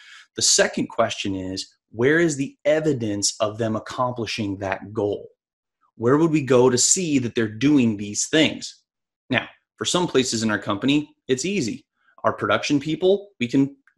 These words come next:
go look at their work on a project and see the completed windows or siding or whatever it may be. For our salespeople,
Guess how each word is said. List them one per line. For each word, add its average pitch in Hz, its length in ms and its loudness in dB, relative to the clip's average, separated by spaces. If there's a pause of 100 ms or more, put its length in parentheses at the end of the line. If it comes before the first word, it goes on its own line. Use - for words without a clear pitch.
(120)
go 113 200 4
look 120 340 0
at 135 120 0
their 135 140 6
work 151 340 0
on 110 120 0
a 113 40 0
project 143 680 -2
and 104 120 -8
see 123 260 -2
the 123 80 2
completed 127 600 -2
windows 113 480 -2
or 101 60 -16
siding 123 580 0
or 113 80 -8
whatever 101 380 -2
it - 100 -4
may 120 140 -6
be. - 240 -12 (500)
For 123 140 2
our 107 100 4
salespeople, 156 840 0